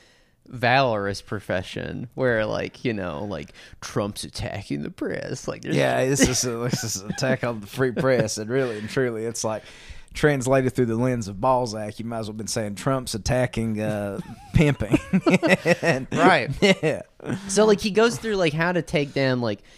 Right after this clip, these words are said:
Speaker 1: if you like someone's work, like, the way that you, like, go through it, and it's so fucking funny because he, like,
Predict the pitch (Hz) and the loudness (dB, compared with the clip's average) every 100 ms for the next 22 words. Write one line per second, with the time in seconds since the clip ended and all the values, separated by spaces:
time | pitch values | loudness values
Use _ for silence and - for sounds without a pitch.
0 | - - _ 175 208 - 226 160 160 170 | -20 -20 _ 0 2 0 -2 4 4 4
1 | - 165 156 131 127 120 107 107 95 - | 0 -2 2 0 0 -4 -2 0 0 -4
2 | - _ _ _ - 120 117 123 139 131 | -20 _ _ _ -8 -6 -6 -4 -2 2
3 | 156 180 160 143 139 139 123 120 120 120 | 4 4 2 0 0 0 0 -2 -2 -4
4 | - 120 113 139 151 - - 185 160 147 | -4 -6 -4 -2 -2 -2 4 4 4 -2
5 | 143 131 117 113 95 87 104 - 127 - | -2 -4 -4 -4 -2 -6 -8 -10 -12 -10
6 | 127 113 92 - | -8 -6 -8 -12